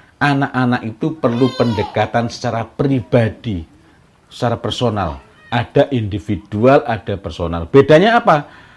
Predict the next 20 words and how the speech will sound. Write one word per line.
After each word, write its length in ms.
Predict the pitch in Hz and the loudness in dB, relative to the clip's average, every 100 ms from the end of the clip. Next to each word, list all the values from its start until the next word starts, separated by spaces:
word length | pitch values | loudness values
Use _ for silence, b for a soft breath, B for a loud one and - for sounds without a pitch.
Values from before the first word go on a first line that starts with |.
| B _ | B _
Kalau 240 | 147 147 147 | 0 2 2
individual 720 | 135 117 - 110 117 113 - | 0 0 -2 -4 2 2 2
tuh 160 | 139 | 2
masing-masing 720 | 131 113 - 107 107 90 - 104 | 2 0 -2 -4 -4 -4 -6 -6
kita 240 | 107 90 | -4 -6
dekati. 600 | - - 76 - 73 65 b b b 82 | -6 -6 -6 -6 -10 -10 b b b -10
Anak 320 | 80 82 - | -8 -8 -8
kami 400 | 80 78 101 123 | -10 -6 -4 -4
baru 360 | - 73 76 | -4 -10 -10
tujuh. 680 | 73 71 - - 110 101 69 b b b - | -14 -16 -12 -2 0 0 -2 b b b -14
Nah, 160 | 71 | -12
masing-masing 720 | 73 82 - 80 71 - 101 - | -8 -8 -8 -8 -8 -6 -8 -4
diomongi 720 | 90 78 76 78 87 87 80 B B | -4 -2 -4 -4 -2 -2 -4 B B
sendiri-sendiri, 1300 | - 110 90 85 85 85 80 87 87 110 131 139 143 | -8 -4 -2 -2 -4 -6 -4 -2 2 6 8 8 6
di 120 | 113 92 | 2 -6
tempat 320 | 82 82 85 | -8 -8 -10
terpisah, 880 | - 92 90 123 131 139 143 143 B B B | -6 -6 0 4 4 6 2 0 B B B
itu 240 | 101 101 | -10 -6
namanya 320 | 90 82 82 - | -4 -4 -6 -6
individual. 800 | 80 76 - - 69 60 58 | -10 -12 -14 -12 -12 -12 -14